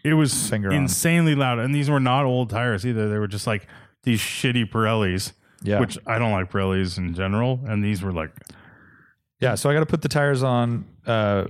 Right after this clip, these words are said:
Speaker 2: one of the spare tire in the trunk is shredded. So obviously they at one point blew a tire out,
Speaker 1: Uh-huh.
Speaker 2: swapped it.
Speaker 1: And then you need to use that wheel anyways 'cause one of yours is bent.
Speaker 2: Exactly. So I'll put the bent one as the spare, but
Speaker 1: Right.
Speaker 2: I need to take the best of the Yokohamas, put it on the spare. I need to put the new Michelin's on,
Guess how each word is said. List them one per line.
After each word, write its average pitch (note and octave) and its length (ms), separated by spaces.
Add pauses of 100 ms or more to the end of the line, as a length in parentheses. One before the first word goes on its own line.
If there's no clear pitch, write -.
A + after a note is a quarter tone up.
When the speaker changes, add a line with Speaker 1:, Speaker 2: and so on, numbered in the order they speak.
(180)
Speaker 2:
one A#2+ 260
of B2+ 160
the A#2+ 120
spare D3 360
tire A2+ 320
in G#2 100
the G2 60
trunk A2+ 360
is F#2 100
shredded. F#2+ 560
So G#2 180
obviously A2 360
they F#2+ 160
at G2 100
one G#2+ 200
point G2 360
blew A#2 160
a G2+ 60
tire G2+ 320
out, F#2 180
Speaker 1:
Uh-huh. A2+ 120
Speaker 2:
swapped G#2 360
it. F#2+ 220 (100)
Speaker 1:
And D3 160
then D3+ 140
you C#3+ 100
need C#3+ 220
to C3 80
use B2 220
that A2+ 260
wheel A#2 260
anyways A2+ 400
'cause G#2 160
one G#2+ 160
of G#2 60
yours G2 240
is - 80
bent. G2 280
Speaker 2:
Exactly. A2 360
So G#2+ 100
I'll G2+ 80
put B2+ 140
the A2 80
bent C3+ 220
one B2+ 120
as A2+ 120
the A2 60
spare, G#2 600
but A2+ 100
Speaker 1:
Right. A2 60
Speaker 2:
I - 20
need B2 140
to A#2 80
take A#2 240
the G2 100
best A#2 560
of G2 140
the G2 100
Yokohamas, C#3 560
put A2+ 120
it G#2 40
on F#2+ 80
the F2+ 80
spare. A#2+ 480
I G#2 40
need G2+ 100
to - 20
put G#2 140
the G2+ 80
new E3 120
Michelin's B2+ 380
on, G#2+ 320